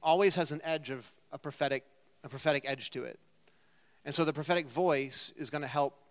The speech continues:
you stay in alignment with the prophetic vision. That's another reason why it's so important that we're in church, that we're, we're submitting our lives to the, the preached word of God,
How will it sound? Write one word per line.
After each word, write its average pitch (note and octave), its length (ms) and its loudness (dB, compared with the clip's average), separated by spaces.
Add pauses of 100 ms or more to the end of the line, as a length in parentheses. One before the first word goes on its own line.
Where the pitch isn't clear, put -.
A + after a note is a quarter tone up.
(120)
you C#3+ 120 -6
stay D3 240 -2
in C#3 80 -6
alignment C3+ 420 -4
with B2+ 100 -12
the C3+ 40 -12
prophetic B2 380 -8
vision. A2+ 320 -12 (680)
That's D#3 140 -2
another D3+ 200 4
reason D3 220 2
why C3+ 80 0
it's C3+ 80 -2
so C#3 160 4
important C3+ 300 -4
that C3+ 80 -10
we're B2 100 -6
in B2 80 -10
church, - 320 -6
that C3 100 -12
we're, C3 120 -14 (260)
we're C3 140 -10
submitting D3 400 -2
our C3+ 80 4
lives C3 340 0
to C3+ 100 -6
the, B2+ 280 -6
the C#3 100 -2
preached - 560 6
word C#3+ 240 0
of A2+ 140 -8
God, A#2 320 -2